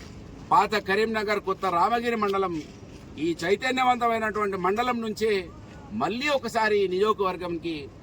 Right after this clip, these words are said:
మార్పు రావాలని, ఈ రోడే దానికి సాక్ష్యం అనే విషయాన్ని ఈ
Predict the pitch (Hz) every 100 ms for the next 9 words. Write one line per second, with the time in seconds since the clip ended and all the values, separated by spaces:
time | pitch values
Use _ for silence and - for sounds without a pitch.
0 | - - 101 123 190 202 202 185 175 165
1 | 160 151 131 - - - - 139 135 156
2 | 220 262 247 226 196 - 180 214 220 208
3 | 190 175 175 170 165 151 139